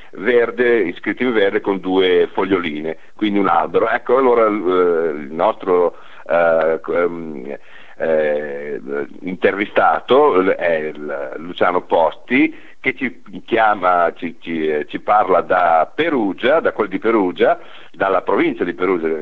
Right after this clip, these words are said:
esattamente da Fontignano, e dai, dai suoi campi anche, perché è un uomo, eh, che, figlio di grandi agricoltori,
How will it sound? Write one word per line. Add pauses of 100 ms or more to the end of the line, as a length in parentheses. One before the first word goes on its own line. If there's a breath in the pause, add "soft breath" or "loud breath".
(160)
esattamente
da
Fontignano, (440 loud breath)
e
dai,
dai
suoi
campi
anche, (340 loud breath)
perché
è
un
uomo,
eh,
che, (380)
figlio
di
grandi
agricoltori,